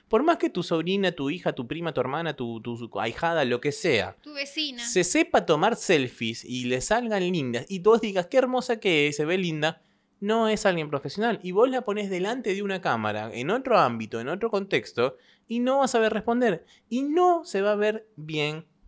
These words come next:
Speaker 1: en la foto como se ve en sus selfies. ¿Por qué? Porque ellas siempre se van a saber sacar
Speaker 2: Claro,
Speaker 1: las
Speaker 2: ya se
Speaker 1: fotos de
Speaker 2: sabe
Speaker 1: alguna
Speaker 2: el ángulo
Speaker 1: forma.
Speaker 2: que tiene, claro.
Speaker 1: El filtro que van a usar, el filtro que van a utilizar, ya lo saben. Por eso queda bien. Pero lo pones en otro aspecto, le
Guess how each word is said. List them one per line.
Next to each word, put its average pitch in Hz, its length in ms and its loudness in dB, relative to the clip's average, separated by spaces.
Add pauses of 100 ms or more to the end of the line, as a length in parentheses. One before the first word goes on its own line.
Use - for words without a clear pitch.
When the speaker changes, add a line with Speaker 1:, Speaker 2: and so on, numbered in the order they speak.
(120)
Speaker 1:
en 127 120 -8
la 135 80 -4
foto 143 340 0
como 127 160 -4
se 117 100 -6
ve 123 80 -2
en 170 60 -4
sus 175 60 -6
selfies. 143 180 0
¿Por 175 180 0
qué? 202 240 0 (360)
Porque 202 200 0
ellas 254 220 2
siempre 269 320 -2
se 160 140 2
van 147 160 4
a 147 60 0
saber 131 280 2
sacar 160 220 4
Speaker 2:
Claro, 135 60 2
Speaker 1:
las 151 80 6
Speaker 2:
ya - 20 -2
se - 0 -
Speaker 1:
fotos 139 260 4
de 320 60 8
Speaker 2:
sabe 320 140 10
Speaker 1:
alguna 196 180 6
Speaker 2:
el - 80 2
ángulo 285 140 4
Speaker 1:
forma. - 380 6
Speaker 2:
que 254 120 -4
tiene, 294 500 -8
claro. 226 380 -8
Speaker 1:
El 143 180 0
filtro 208 300 -2
que 202 80 -2
van 190 180 0
a - 40 0
usar, 165 260 0
el 104 100 -2
filtro 170 320 -4
que 156 80 0
van 147 160 0
a 160 40 -2
utilizar, 165 640 0 (360)
ya 254 120 0
lo 254 100 0
saben. 226 380 2
Por 208 280 0
eso 233 200 0
queda 131 320 0
bien. 107 540 -2
Pero 131 180 4
lo 135 120 4
pones 247 260 -4
en 214 100 -4
otro 196 160 -4
aspecto, 135 360 -6
le 90 160 -6